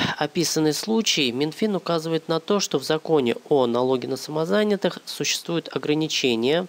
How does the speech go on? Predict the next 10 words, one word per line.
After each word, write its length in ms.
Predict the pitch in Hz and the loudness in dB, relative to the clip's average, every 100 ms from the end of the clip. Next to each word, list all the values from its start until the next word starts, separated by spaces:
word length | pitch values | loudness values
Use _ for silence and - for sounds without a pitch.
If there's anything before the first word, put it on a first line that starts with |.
| - | -6
которое 360 | 165 - 165 156 | -6 0 2 2
связано 480 | - 143 131 127 120 | 2 2 2 0 -2
с 120 | - | 0
тем, 300 | 123 143 185 | 0 2 0
что 520 | - - 139 127 113 135 | -2 2 2 4 0 0
налог 420 | 135 127 107 - | 2 2 0 -4
на 120 | 113 | -6
самозанятых 800 | - 120 131 131 208 220 214 190 | -6 -4 -4 0 2 2 0 -4
не 160 | 156 190 | -4 -4
применяется 1000 | 190 175 151 131 147 190 196 - 175 | -2 0 0 2 2 2 0 0 0